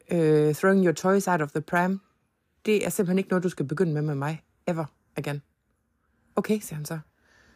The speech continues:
Så siger jeg, "For det kan jeg simpelthen ikke bruge til noget. Tænk lige, hvis jeg opførte mig sådan over for dig."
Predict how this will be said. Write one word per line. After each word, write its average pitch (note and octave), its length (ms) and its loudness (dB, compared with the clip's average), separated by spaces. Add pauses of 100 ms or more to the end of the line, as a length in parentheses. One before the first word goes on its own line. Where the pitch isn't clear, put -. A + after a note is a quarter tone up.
Så - 140 -14
siger G3+ 120 0
jeg, D#3+ 40 0
"For F#3 40 -2
det G3 100 4
kan G#3 40 2
jeg G3 80 2
simpelthen G3 240 2
ikke G3+ 120 -2
bruge G3+ 140 0
til F#3 120 -8
noget. E3+ 160 -4 (1160)
Tænk A#3+ 240 6
lige, G3+ 100 4
hvis F#3 160 2
jeg F#3+ 100 8
opførte G3 320 2
mig D3 80 -2
sådan F#3 180 2
over F3 100 2
for D3 120 -8
dig." C#3 180 -2